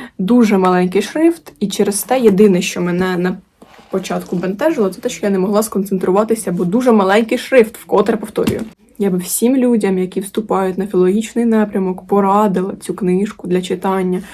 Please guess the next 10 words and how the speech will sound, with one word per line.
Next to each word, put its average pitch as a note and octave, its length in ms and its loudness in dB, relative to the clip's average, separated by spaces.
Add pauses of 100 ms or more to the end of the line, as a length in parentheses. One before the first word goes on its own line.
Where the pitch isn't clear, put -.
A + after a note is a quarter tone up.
(420)
Вона A3+ 500 4 (200)
переплетена A3+ 840 0
з G3+ 60 -10
цими G#3 280 -2
подіями, G3 640 2
з G3 80 -4
людьми, G#3+ 260 4
які A#3+ 240 0
вивчають A3+ 440 0
мови. G3+ 500 4